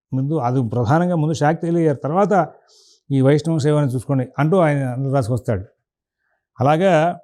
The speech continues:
ఇక్కడ వివాహ సంబంధంలో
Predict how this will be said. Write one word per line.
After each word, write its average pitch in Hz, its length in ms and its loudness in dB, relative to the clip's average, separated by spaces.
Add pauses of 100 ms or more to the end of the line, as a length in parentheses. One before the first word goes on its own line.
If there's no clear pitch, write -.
(480)
ఇక్కడ 120 540 0 (480)
వివాహ 170 760 2 (480)
సంబంధంలో 156 880 0